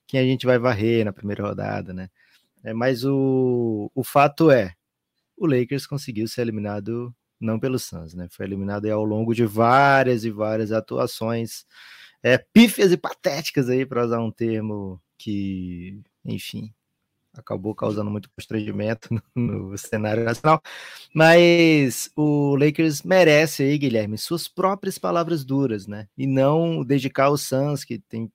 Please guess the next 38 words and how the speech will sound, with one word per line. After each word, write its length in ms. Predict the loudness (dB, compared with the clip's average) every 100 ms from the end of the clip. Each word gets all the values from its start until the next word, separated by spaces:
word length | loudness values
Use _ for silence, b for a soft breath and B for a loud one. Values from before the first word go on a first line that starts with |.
| -8
jogado 340 | -6 -4 -6
realmente 380 | -6 -6 -8 -10
muito 200 | -14 -12
bem 280 | -6 -4 -4 -8 B B
e 40 | -6
poderia 280 | -2 -2 -2
vencer 320 | -4 -6 -10
qualquer 280 | -10 -6 -4
um 80 |
dos 120 | -4 -6
times 220 | -8 -4
da 80 | -4
N 80 |
B 120 | -4 -6
A 20 |
como 200 | -6 -4
venceu 300 | -4 -6 -6
nessa 180 | -8 -8
temporada, 540 | -8 -2 0 0 -2 B B B B -4
é, 440 | 2 4 6 4 2
dedicar 360 | 0 0 4
ao 100 | 4
Suns 560 | 2 0 0 -2 -6 -14 -6
algum 240 | -2 0
destaque, 560 | -2 -2 0 0 -2 -8
né, 160 | -8 -8
nessa 220 | -10 -4
eliminação 520 | -2 -2 -2 -4 -4
do 120 | -2 0
Lakers, 500 | 2 0 -4 -12 -8
né? 180 | -10 -12 b b
A 40 | -14
torcida 300 | -12 -4 0
do 100 | 2
Lakers 580 | 4 2 2 2 2 2
olha 340 | 4 4 0
pra 160 | -2 -4
essa... 160 | -4